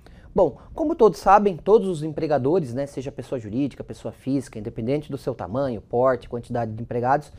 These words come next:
tem que ter os programas médicos, né, o P C M S O, que é o Programa de Controle Médico de Saúde Ocupacional,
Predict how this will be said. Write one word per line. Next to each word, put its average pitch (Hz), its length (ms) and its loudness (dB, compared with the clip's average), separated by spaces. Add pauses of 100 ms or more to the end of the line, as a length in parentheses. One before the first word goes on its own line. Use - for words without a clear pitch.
(400)
tem 247 140 4
que - 100 -14
ter 196 140 6
os 214 120 6
programas 208 480 2
médicos, 165 440 0
né, 135 100 0
o 113 40 -2
P 139 120 -4
C 131 140 -6
M 135 100 0
S 165 220 0
O, 175 180 8 (1120)
que - 80 0
é - 20 2
o 127 40 2
Programa 135 360 2
de 135 80 -6
Controle 143 380 0
Médico 131 340 0
de 123 80 -12
Saúde 123 320 -2
Ocupacional, 123 760 -4